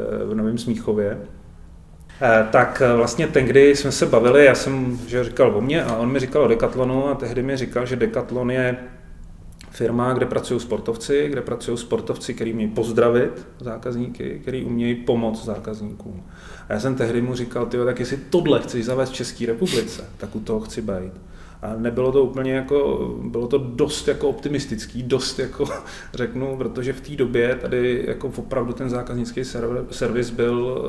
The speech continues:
eh, jako na nule. No a vlastně asi za dva roky, nebo za nějaký dva, dva a půl roku, jsem stál v Liberci jako ředitel prodejny.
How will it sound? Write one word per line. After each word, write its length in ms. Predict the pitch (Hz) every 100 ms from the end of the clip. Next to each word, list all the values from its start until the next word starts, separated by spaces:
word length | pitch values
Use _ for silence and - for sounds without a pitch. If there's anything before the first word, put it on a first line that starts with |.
| -
eh, 40 | -
jako 200 | - 127
na 80 |
nule. 220 | 120 117 95 - - - - - - - -
No 160 | - 113
a 120 | 123
vlastně 340 | 123 120 - 131
asi 160 | 127
za 160 | 123 120
dva 240 | 107 123
roky, 560 | 123 113 - 127 131 143 123
nebo 260 | 123 120
za 160 | 113 107
nějaký 400 | 110 107 110 117
dva, 240 | 107 110
dva 160 | 113 110
a 40 |
půl 220 | 110 127
roku, 480 | 131 117 120 117 147 - -
jsem 240 | - 120
stál 380 | - - 151 135
v 20 |
Liberci 480 | 120 113 120 127 -
jako 240 | 123 113 131
ředitel 420 | 117 117 123 123
prodejny. 600 | 127 120 117 110 104